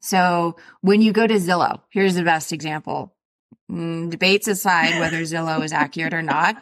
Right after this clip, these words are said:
like, uh, you talk to a broker or a homeowner, they might be like, "Hmm, I don't know about that." And actually, it takes many different A V Ms to come up with something where you think you're in the ballpark. So that's how it's used in the real estate industry. And that's how a broker goes to a consumer and says, "We're gonna list your price at, say, five seventy."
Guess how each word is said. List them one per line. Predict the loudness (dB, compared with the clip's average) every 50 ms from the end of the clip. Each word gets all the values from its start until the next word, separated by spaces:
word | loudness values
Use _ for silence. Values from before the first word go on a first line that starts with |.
| -10 -6
like, | -2 -2 0 0 -2 -2 -2
uh, | 0 2 2 2 2 2 0 0
you | 0
talk | 0 0 0 0
to | 0 -2
a | -2
broker | -2 -2 -2 -2 -2 0 0 2 2 2 2 0 0
or | 0 0 2
a | 2 4 2 2 2
homeowner, | 2 2 2 0 0 -2 -2 -4 -4
they | -6 -6
might | -6 -8 -8
be | -8 -8
like, | -8 -8 -8 -10
"Hmm, | -12 -8 -8 -6
I | -4 -2 -2
don't | -2 -2 0
know | 0 2
about | 0 2 2
that." | 2 0 0 -2 -6 -14 -20 -20 -20 -20 -10 -6
And | -2 0 0
actually, | 0 0 0 0 0 0
it | 0
takes | 0 -2 -2 0
many | -2 0 2 4 4 4 4 4 4
different | 2 0 0 -2 -2 -2
A | -2 -2
V | -2 -2 0
Ms | 0 0 2 2 2 0 0 0 -2 -6
to | -4
come | 0 2 2 2
up | 2 0 -2
with | -4 -4
something | -4 -4 -4 -2 -4 -4 -2
where | -2 -2
you | -2 -2 -4
think | -6 -8 -4 0 0 2 0 0 -2 -2 2
you're | 2 4
in | 4 2 0
the | 0
ballpark. | 0 0 0 0 -2 -4 -6 -6 -8 -6 -4
So | -2 0 0 0 -2 -2 -2
that's | -2 0 0 0 0 0
how | 0 0 0 0
it's | 0 -2 -2 -2
used | 0 0 -2 -2
in | -4 -4
the | -4 -4
real | -4 -4 -4 -4
estate | -6 -6 -6 -6 -6 -6
industry. | -8 -8 -6 -6 -6 -6 -4 -4 -4
And | -2 0
that's | 0 0 0 0
how | 2 2 4 2 2 0 -6 -16 -12 -6 -4
a | 0
broker | 2 4 4 4 4 4 2 2 2 2 0
goes | 0 0 0 0 0 0
to | -2 -2
a | -2
consumer | -2 -2 -2 0 0 0 2 2 0
and | 0 -2 -2
says, | -2 -4 -4 -2 -2
"We're | 0 0
gonna | 2 2 2 2
list | 0 0 0 -2 -2
your | -4 -2
price | -2 -2 -2 -2 -2 -6 -6
at, | -6 -4
say, | -4 -4 -4 -4
five | -2 0 0 0 0 -2 -4
seventy." | -4 -4 -4 -4 -4 -6 -4 -6 -6 -8